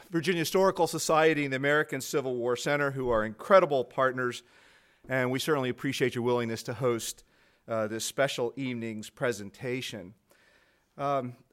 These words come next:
as I look around, overflow crowd, and if we include tonight's attendance, m-, almost eight thousand people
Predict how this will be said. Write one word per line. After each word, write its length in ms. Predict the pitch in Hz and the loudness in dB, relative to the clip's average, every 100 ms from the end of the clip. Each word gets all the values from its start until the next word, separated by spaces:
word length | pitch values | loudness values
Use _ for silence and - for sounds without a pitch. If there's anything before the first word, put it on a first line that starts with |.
| _ _ | _ _
as 160 | 180 180 | 0 4
I 100 | 170 | 4
look 240 | 165 214 | 8 6
around, 540 | 175 143 156 156 127 113 - | 6 4 6 6 4 0 2
overflow 600 | 180 165 156 - 135 131 | 4 4 2 -2 -2 -2
crowd, 540 | 123 123 113 104 90 - - | -4 -6 -4 -4 -6 -10 -2
and 120 | 151 | 0
if 120 | 165 | 2
we 240 | 165 160 | 4 2
include 680 | 143 131 185 208 220 220 151 | 0 -4 -2 0 0 -2 -6
tonight's 560 | - 151 156 175 180 - | -8 -4 0 2 0 -6
attendance, 800 | - 180 165 151 117 113 - - _ _ _ _ _ | -4 2 2 2 -4 -4 -10 -12 _ _ _ _ _
m-, 100 | 165 - _ - | -18 -18 _ 2
almost 500 | 190 208 147 131 - - | 2 4 2 0 -6 0
eight 360 | 208 226 - _ | 0 0 -8 _
thousand 720 | 180 180 175 170 139 139 131 | 0 2 4 2 0 -8 -10
people 560 | - 175 165 156 104 - | -10 -8 -8 -6 -8 -8